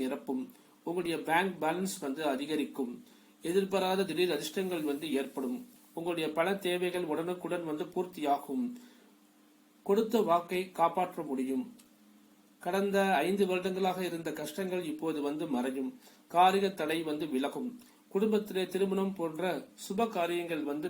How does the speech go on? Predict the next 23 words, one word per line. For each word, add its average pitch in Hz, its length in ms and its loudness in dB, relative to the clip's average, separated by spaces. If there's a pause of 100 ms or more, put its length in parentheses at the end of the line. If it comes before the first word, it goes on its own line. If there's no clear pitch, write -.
நடக்கும். 131 440 -2 (1160)
இரண்டாம் 208 480 6
இடத்துல 190 280 2 (120)
இருக்கும் 180 340 0 (100)
கோச்சார 175 380 4 (120)
குருவினும் 180 460 2
பார்வை 151 400 2 (140)
உங்களுடைய 156 380 0
ஜென்ம 180 320 2
ராசிக்கு 170 420 -2 (140)
ஆறாம் 175 300 0
இடத்திலே 151 320 0 (140)
ஏற்படுகின்றது. 127 600 -2 (680)
ஆறாம் 202 300 4
இடத்திலே 202 320 2
உள்ள 165 220 0
ராகுவை 170 440 4
குரு 156 200 0
பகவான் 175 340 2 (100)
பார்ப்பதால் 143 480 0 (240)
உடல்நலம் 180 480 2
நன்றாகவே 160 460 0 (100)
இருக்கும். 127 340 -2